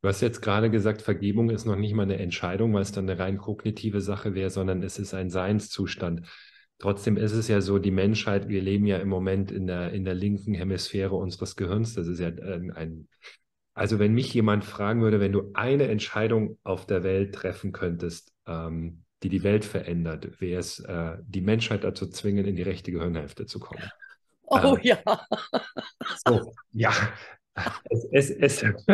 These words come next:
Speaker 1: es ist ein Weg, auf dem ich selber bin. Ähm, deswegen weiß ich das auch aus eigener Erfahrung. Es, es, unsere Gesellschaft ist hirnlastig im Moment, äh, links, kognitiv. Wenn wir jetzt über Vergebung sprechen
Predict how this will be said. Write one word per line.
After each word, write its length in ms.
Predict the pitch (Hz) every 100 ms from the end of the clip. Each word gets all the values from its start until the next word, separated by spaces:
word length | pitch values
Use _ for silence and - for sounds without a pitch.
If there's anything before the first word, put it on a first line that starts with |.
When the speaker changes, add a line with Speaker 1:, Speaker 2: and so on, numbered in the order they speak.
| 170 208 294 170 -
Speaker 1:
es 200 | 131 123
ist 220 | 160 165
ein 260 | 139 135 127
Weg, 360 | 131 175 -
auf 180 | 120 123
dem 200 | 131 131
ich 160 | 131 -
selber 280 | 117 117
bin. 420 | 110 123 139 175 175
Ähm, 540 | 110 107 107 110 110 107
deswegen 600 | - - 110 - 120 117
weiß 220 | 104 110
ich 100 | 120
das 140 | 120 117
auch 140 | 113
aus 160 | 107 107
eigener 340 | 104 110 117
Erfahrung. 460 | 104 - 92 98 113
Es, 180 | 113 -
es, 240 | 110 -
unsere 280 | - 123 135
Gesellschaft 640 | 117 107 113 117 131 113 -
ist 340 | - 117 117 -
hirnlastig 760 | 113 110 107 95 85 - 92
im 120 | - 104
Moment, 460 | 92 95 92 101
äh, 100 | -
links, 580 | 95 107 95 - - - 110
kognitiv. 680 | - 113 110 101 - 113 - _ - - - -
Wenn 120 | 98
wir 80 | 113
jetzt 140 | 127 165
über 220 | 135 131
Vergebung 500 | 139 113 127 127 123
sprechen 760 | - - 107 101 98 87 -